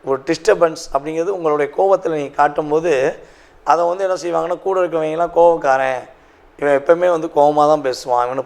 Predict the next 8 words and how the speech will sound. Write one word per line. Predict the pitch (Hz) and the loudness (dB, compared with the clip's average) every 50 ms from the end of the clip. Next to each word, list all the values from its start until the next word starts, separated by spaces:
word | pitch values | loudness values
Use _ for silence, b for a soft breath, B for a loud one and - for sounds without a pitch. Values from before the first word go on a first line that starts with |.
| - - | -4 -4
புரிஞ்சுக்கிற | 165 180 185 180 170 165 151 131 | -4 -2 -2 -4 -2 0 0 -2
முடியாது" | 127 120 123 123 123 120 120 120 120 | -2 -4 -4 -2 -2 0 0 0 -2
அப்படிம்பாங்க. | 117 113 117 113 104 101 98 104 - b b b b b b b _ | -4 -6 -10 -14 -14 -16 -16 -20 -20 b b b b b b b _
ஆனா, | - 117 123 139 151 156 - - | -4 0 2 2 0 0 -4 -8
உண்மையாக | 131 143 156 170 180 180 180 175 170 165 165 156 160 175 185 - - - | -10 -8 -8 -8 -6 -2 0 2 4 4 2 2 0 0 -2 -2 -4 -8
உங்களை | - 135 135 139 139 143 139 147 151 147 - | -12 -12 -10 -6 -4 0 0 0 0 -2 -4
அன்பாக | - 123 123 135 151 156 156 160 160 160 156 160 160 | -6 -6 -6 -6 -8 -2 2 4 4 4 4 0 -4
நேசித்து | 147 139 135 135 - - 135 - _ - 131 131 135 - | -6 -6 -6 -8 -10 -12 -16 -18 _ -8 -6 -6 -6 -8